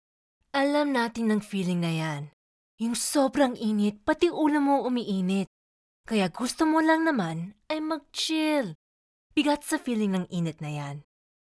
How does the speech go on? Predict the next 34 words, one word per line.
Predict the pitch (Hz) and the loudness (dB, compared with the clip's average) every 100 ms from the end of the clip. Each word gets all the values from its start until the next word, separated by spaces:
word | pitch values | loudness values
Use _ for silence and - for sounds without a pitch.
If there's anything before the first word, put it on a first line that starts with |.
| _ | _
Pero | - 320 320 349 | -4 0 4 2
okay | 349 349 | 4 2
lang, | 330 311 302 214 180 - _ | 4 4 4 0 -4 -12 _
dahil | 214 208 208 - | -4 -2 -4 -4
easy | 262 285 330 | 0 2 4
na | 330 | 4
lang | 294 233 208 | 4 2 0
mag-cool | 180 - 175 156 | -2 -6 -6 -4
down | 151 147 151 _ _ - | -8 -8 -10 _ _ -4
with | 180 | -4
the | 196 | 0
number | 175 247 349 320 | 2 2 4 4
one | 226 196 196 | 4 2 2
lemon | 175 196 240 | 4 4 4
and | 254 | 2
lime | 202 190 214 | 2 0 -2
refreshment, | 214 170 - 185 190 - - | -4 -6 -2 -2 -4 -8 -12
Sprite. | - - 135 127 _ _ _ | -8 -6 -6 -10 _ _ _
O | 220 | -2
diba? | 190 170 170 196 _ _ _ _ - | 0 -2 -6 -8 _ _ _ _ -6
Ganun | 320 381 | 0 0
lang | 349 349 | 0 0
kasimple. | 349 262 240 226 240 202 _ _ _ _ _ _ | -2 -2 -6 -6 -8 -8 _ _ _ _ _ _
Mainit? | 208 - 190 180 175 220 _ _ _ _ _ - | -6 -4 -4 -4 -6 -8 _ _ _ _ _ -4
Cool | 302 | -4
ka | 330 392 | 2 2
lang | 294 262 | 2 0
with | 269 | -4
Sprite. | - - 165 147 _ _ _ _ _ _ _ _ _ _ _ _ _ _ | -6 -8 -10 -12 _ _ _ _ _ _ _ _ _ _ _ _ _ _
Para | - 320 392 | -4 -2 0
saan | - 254 208 | 0 0 0
ang | 190 | 0
lakas | 175 - 147 - 156 | -2 -6 -8 -6 -8
mo? | 139 139 | -14 -16